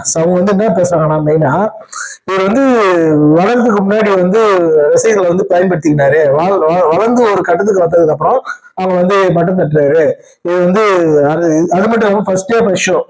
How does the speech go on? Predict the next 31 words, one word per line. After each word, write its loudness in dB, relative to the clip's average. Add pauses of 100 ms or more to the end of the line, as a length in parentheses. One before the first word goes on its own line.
(100)
என்ற -2
விஷயத்தையே 0
வந்து 0
இவர் 0
வந்து 0
தவிர்க்கணும் -2 (280)
சொல்றாரு. 0 (420)
ஏன்னா -2
அவர் -2
த-, 0
ஒரு 0
படத்துக்கு 0
வந்து 0
அவர் -2
சொல்லுவாரா -2 (180)
அப்படின்ட்டு -2 (180)
முட்டாள்தனமா 0
பேசிக்கிறாங்க. 0 (300)
அது -2
மட்டும் -2
இல்லாம -2 (420)
படத்துல -2
வந்து 0
ஒரு 0
பாத்தீங்கன்னாக்கா, 0 (760)
ஆஹ், -2 (960)
ரவுடித்தனம் 0
பண்றாரு, 0 (220)
அராஜகம் 0
பண்றாரு, 0
ஆனா -2